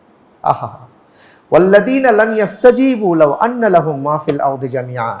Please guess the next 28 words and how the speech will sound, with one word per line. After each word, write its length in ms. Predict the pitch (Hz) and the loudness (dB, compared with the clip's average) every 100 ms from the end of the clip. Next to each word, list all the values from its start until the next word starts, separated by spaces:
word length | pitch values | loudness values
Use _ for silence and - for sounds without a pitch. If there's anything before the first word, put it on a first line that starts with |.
| - | -2
এই 240 | 202 262 | 0 2
যে 160 | 208 202 | 2 2
আমরা 300 | 151 156 165 | 2 -2 -4
বুঝতে 360 | 127 196 - 190 | -2 -4 0 2
পারছি 360 | 143 - 156 | 2 -2 -8
না, 160 | 120 110 | -8 -4
একটা 200 | 196 208 | -4 -4
সময় 240 | 180 190 147 | -10 -8 -8
বুঝবো, 380 | 175 135 127 - _ _ _ _ _ _ _ _ _ _ _ _ _ | -8 -8 -8 -10 _ _ _ _ _ _ _ _ _ _ _ _ _
তখন 240 | 135 147 156 | -6 -6 -8
কি 180 | 196 | -6
হবে 240 | 160 147 123 | -6 -6 -6
জানেন? 320 | 131 170 165 - _ _ _ | -6 -8 -10 -16 _ _ _
আল্লাহ 200 | - 131 | -4 -2
রাব্বুল 220 | 123 120 | -2 -2
আলামিন 280 | 113 110 107 107 | -4 -4 -8 -16
বলছেন, 280 | 101 - - _ _ - _ _ - | -18 -18 -20 _ _ -20 _ _ -4
"ওয়াল্লাযীনা 500 | 143 143 160 214 196 | -2 0 -4 -4 -4
লাম 200 | 143 131 | -4 -6
ইসতাজিবু", 600 | 127 - 135 123 113 - - _ _ _ _ _ _ _ _ _ _ _ _ _ | -10 -8 -8 -6 -10 -14 -20 _ _ _ _ _ _ _ _ _ _ _ _ _
কিন্তু 260 | - 220 170 | -6 -4 -2
যারা 280 | 143 170 180 | 2 4 4
তার 180 | 190 175 | 2 0
রবের 360 | 139 143 165 | 0 0 0
ডাকে 260 | 156 156 165 | 0 -4 -6
সাড়া 320 | - 139 127 | -6 -4 -4
দেয় 260 | 113 107 113 | -4 -4 -6
না, 220 | 117 101 | -8 -14